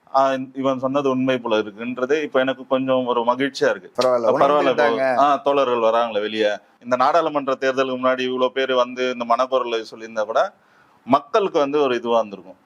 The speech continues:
Speaker 1: அவர் என்ன சொல்றாரு, அலுவலகம் பிரச்சனை எல்லாம் இப்ப வந்தது, அதெல்லாம் பார்த்து எனக்கு ஒரே சிரிப்பு தான்.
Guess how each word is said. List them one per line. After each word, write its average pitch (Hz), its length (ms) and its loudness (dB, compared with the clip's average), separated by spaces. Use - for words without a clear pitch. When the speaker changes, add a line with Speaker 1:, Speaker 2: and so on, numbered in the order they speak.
Speaker 1:
அவர் 127 200 0
என்ன 143 180 0
சொல்றாரு, 127 720 -2
அலுவலகம் 127 1000 0
பிரச்சனை 123 340 0
எல்லாம் 123 180 4
இப்ப 113 120 -2
வந்தது, 110 300 0
அதெல்லாம் 127 320 2
பார்த்து 139 280 0
எனக்கு 120 200 -2
ஒரே 120 280 0
சிரிப்பு 139 380 -8
தான். 113 180 2